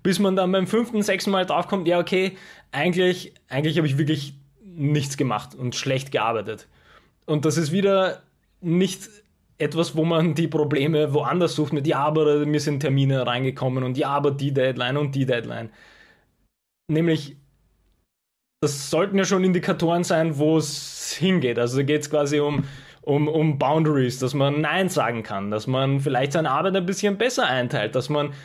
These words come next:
vielleicht sich selber nochmal in den Spiegel schaut und überlegt, "Okay, kann ich meine Arbeitsprozesse verbessern?" Weil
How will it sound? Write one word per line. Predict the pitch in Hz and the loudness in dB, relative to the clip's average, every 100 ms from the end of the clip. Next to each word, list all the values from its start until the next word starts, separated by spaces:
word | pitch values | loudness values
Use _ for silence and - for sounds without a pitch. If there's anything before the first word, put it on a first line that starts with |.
| - - | -20 -6
vielleicht | 143 151 151 | -2 0 0
sich | 170 | 0
selber | 165 170 185 | 2 2 2
nochmal | 180 180 180 | 2 2 2
in | 175 | 2
den | 170 175 160 | 2 0 -2
Spiegel | - 180 190 190 | -2 -2 2 2
schaut | 185 151 165 180 | 2 0 2 2
und | 175 | 0
überlegt, | 170 165 165 170 - | 0 2 0 -2 -6
"Okay, | 135 165 170 - - _ - | -4 0 0 -4 -12 _ -10
kann | 143 | -4
ich | 160 | -2
meine | 175 170 131 | 0 0 -2
Arbeitsprozesse | 147 170 - 160 160 156 165 156 | -2 -2 -2 -2 0 2 2 2
verbessern?" | 160 139 170 - 107 101 - - - - | 0 -2 -2 -2 -6 -8 -16 -20 -20 -8
Weil | 127 135 151 147 | -2 0 0 -2